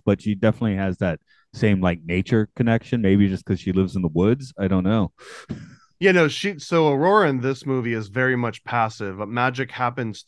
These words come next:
Speaker 2: to her and it happens around her, and it maybe happens because of just being in proximity to her. But she very much in this um, in this particular movie, she herself is not casting the magic, but she stands for magic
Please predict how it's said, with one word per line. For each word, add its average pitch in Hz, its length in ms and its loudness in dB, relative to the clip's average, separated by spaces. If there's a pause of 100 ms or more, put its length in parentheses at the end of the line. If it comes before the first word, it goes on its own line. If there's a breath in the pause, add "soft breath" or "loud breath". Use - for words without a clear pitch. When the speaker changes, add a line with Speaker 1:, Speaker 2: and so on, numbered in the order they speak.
(100)
Speaker 2:
to 117 160 -6
her 95 420 -6 (300 soft breath)
and 107 100 -10
it 98 60 -10
happens 117 420 -4
around 107 440 -2
her, 104 280 -4
and 101 140 -8
it - 20 -8
maybe 117 320 -4
happens 107 640 -4
because 107 800 -8 (440)
of 113 280 -6
just 113 240 -10
being 120 160 -2
in 107 100 -6
proximity 113 580 -6
to 123 80 -8
her. 127 220 -2
But 113 160 -10
she 123 400 -4 (480 soft breath)
very 151 300 2
much 143 260 0
in 120 160 -2
this 127 260 -6 (320)
um, 110 440 -4
in 120 80 -8
this 123 120 -6
particular 123 460 -8
movie, 117 360 -4
she 143 320 -6
herself 127 560 -4
is 110 100 -8
not 110 240 -6
casting 110 440 -6
the 139 80 -6
magic, 139 500 -6
but 110 200 -4 (340 soft breath)
she 156 380 -4
stands 151 720 -2
for 120 180 -6
magic 101 480 -6